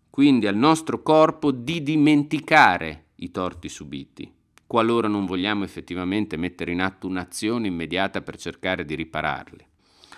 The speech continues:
Alcune persone addirittura utilizzano la ruminazione proprio perché non vogliono dimenticare, perché ritengono un torto nei confronti di se stessi dimenticare i torti subiti.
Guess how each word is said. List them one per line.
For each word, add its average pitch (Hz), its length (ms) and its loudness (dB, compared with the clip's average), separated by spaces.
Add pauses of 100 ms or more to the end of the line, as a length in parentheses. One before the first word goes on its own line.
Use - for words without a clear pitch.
(320)
Alcune 165 340 4
persone 143 360 4
addirittura 131 800 2
utilizzano 127 680 0
la 120 140 0
ruminazione 127 640 0
proprio 254 600 4
perché 117 320 -4
non 98 220 -2
vogliono 95 420 0
dimenticare, 80 840 -6
perché 98 320 -4
ritengono 185 880 -2
un 131 300 -2
torto 151 540 6
nei 92 160 -6
confronti 123 760 -2
di 87 120 -8
se 117 160 -10
stessi 190 600 -2
dimenticare 110 680 -2
i 107 80 -8
torti 90 340 -6
subiti. - 500 -16